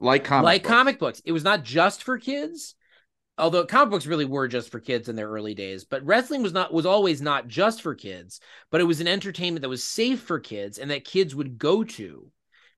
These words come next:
Speaker 2: And so, like, my father, who has no r-,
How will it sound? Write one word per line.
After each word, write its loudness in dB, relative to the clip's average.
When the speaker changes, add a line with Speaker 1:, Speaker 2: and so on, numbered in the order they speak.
Speaker 2:
And 0
so, 2
like, -6
my 2
father, -2
who 0
has -2
no 0
r-, -2